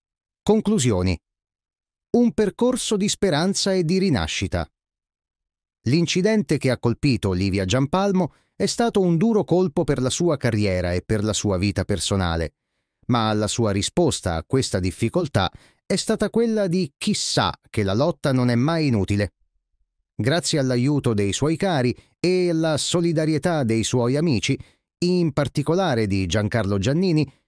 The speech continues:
Livia ha intrapreso un percorso di recupero che la sta portando a risollevarsi, giorno dopo giorno,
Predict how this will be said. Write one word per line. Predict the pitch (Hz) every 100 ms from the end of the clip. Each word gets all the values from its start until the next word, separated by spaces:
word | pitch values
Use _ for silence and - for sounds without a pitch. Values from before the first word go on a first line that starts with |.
| _ _
Livia | 196 262 240 240 220
ha | - 185
intrapreso | 196 196 202 196 147 117
un | 127 120
percorso | 135 - 214 190 196
di | 175 185
recupero | 185 - 123 113 110 - _ _
che | - 139 131
la | 123
sta | 120 -
portando | 151 135 120 156 165 143 127
a | 117 110
risollevarsi, | 135 202 - 180 160 113 98 90 - 92 _ _ _ _ _ _
giorno | 82 175 220 214 196
dopo | 185 160
giorno, | 139 151 180 170 175